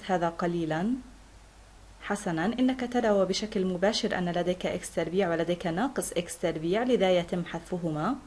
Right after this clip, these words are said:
ومن ثم يكون بإمكاننا أن نقسم البسط والمقام على اتش. إذن هذا يبسط إلى، آه، إذن نحصل على اف فتحة للإكس يساوي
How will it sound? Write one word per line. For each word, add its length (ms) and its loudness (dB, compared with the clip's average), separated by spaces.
ومن 240 8
ثم 220 4
يكون 360 2
بإمكاننا 600 2
أن 80 2
نقسم 300 -4
البسط 380 -2
والمقام 600 0
على 300 0
اتش. 420 -4
إذن 300 6
هذا 220 6
يبسط 580 2
إلى، 360 4
آه، 100 8
إذن 300 4
نحصل 360 -2
على 560 4
اف 380 -4
فتحة 440 0
للإكس 720 0
يساوي 880 2